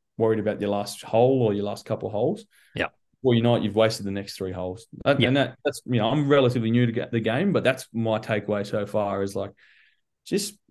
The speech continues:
Speaker 1: get it out. Yep. And then just, it's
Speaker 2: Yeah.
Speaker 1: gone. Like,
Speaker 2: Yeah.
Speaker 1: move
Speaker 2: Yeah.
Speaker 1: on. <laughs>
Speaker 2: You do. You have to move on. And I think, you know, probably you, you would be much better than most at doing it as a professional athlete, right? You've got,
Speaker 1: Yes.
Speaker 2: you know, you've got to do that, I think.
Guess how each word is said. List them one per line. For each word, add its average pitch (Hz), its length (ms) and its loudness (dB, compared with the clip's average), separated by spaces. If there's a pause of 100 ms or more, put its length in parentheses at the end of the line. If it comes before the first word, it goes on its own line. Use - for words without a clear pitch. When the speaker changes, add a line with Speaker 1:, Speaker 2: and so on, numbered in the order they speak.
Speaker 1:
get 151 160 4
it 113 220 2
out. 220 180 0 (300)
Yep. - 320 -2
And 131 100 -2
then 151 120 -2
just, 147 160 -8
it's - 640 -20
Speaker 2:
Yeah. 208 200 2
Speaker 1:
gone. - 140 -2 (140)
Like, 104 180 -6
Speaker 2:
Yeah. 80 240 -4 (200)
Speaker 1:
move 135 280 2
Speaker 2:
Yeah. 117 80 4
Speaker 1:
on. 117 180 -2 (120)
<laughs> 127 120 -4
Speaker 2:
You 123 100 4
do. 104 160 2
You 98 180 0
have 110 200 -2
to 92 60 -6
move 87 240 -4
on. 92 140 2
And 120 100 4
I 127 60 4
think, 131 280 2
you 127 100 4
know, 104 120 6
probably 101 520 4 (560)
you, 107 420 6 (160)
you 101 400 4
would 92 180 0
be 95 120 0
much 92 320 2
better 92 220 6
than 87 200 2
most 87 380 0
at - 140 -8
doing 90 320 0
it 85 140 -2
as 90 120 0
a 90 60 -8
professional 95 580 -2
athlete, 87 440 -6
right? 90 260 0
You've 90 220 -8
got, 87 240 -2 (100)
Speaker 1:
Yes. 110 400 0
Speaker 2:
you 107 80 2
know, 92 80 2
you've 104 240 0
got 98 120 2
to 92 60 0
do 92 280 0
that, 90 300 0
I 101 80 0
think. - 440 -10